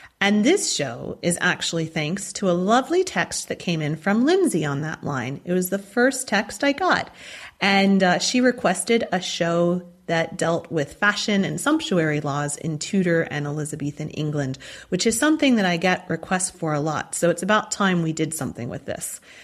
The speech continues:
So there's a lot of information on how people dressed through pictures and paintings, but fabrics and items of clothing themselves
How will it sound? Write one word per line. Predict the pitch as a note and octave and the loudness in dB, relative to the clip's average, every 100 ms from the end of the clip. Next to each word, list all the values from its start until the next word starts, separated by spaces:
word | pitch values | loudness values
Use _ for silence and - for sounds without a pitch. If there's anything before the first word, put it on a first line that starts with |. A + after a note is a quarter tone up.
| - - - _ | -20 -20 -20 _
So | - D4 D4+ | 2 4 6
there's | C#4+ D4+ | 6 6
a | D4 | 6
lot | C#4+ D#4 | 6 4
of | F#4+ | 2
information | D#4+ A#3 A#3 F#3+ E3 E3+ D#3 | 2 0 2 -2 -2 -4 -4
on | D3+ | -4
how | D3+ - G3 G3+ | -6 -2 0 0
people | G3 F3 D#3+ | -4 -6 -8
dressed | - G2 - - - - - _ | -6 -6 -6 -8 -10 -20 -20 _
through | F#3 F3+ | -2 -2
pictures | F3+ B3 B3+ - G#3+ G3 F#3 | 0 0 0 -2 0 0 0
and | - D#3+ | -4 -8
paintings, | - F3 D3+ - C3 - - - - - - | -4 -4 -4 -6 -12 -12 -14 -18 -20 -6 -2
but | - - | -2 -4
fabrics | - C4 C4 B3+ B3+ A#3+ - | -4 2 4 4 2 2 -4
and | - F3 - | -4 -6 -2
items | G#3 A#3 A#3+ G#3 | 0 4 4 2
of | F3 - | -2 -6
clothing | - F#3 F#3 E3+ D#3+ | -2 -2 0 -2 -2
themselves | C#3+ - F#3+ G3 G#3+ G#3+ | -4 0 2 4 2 -2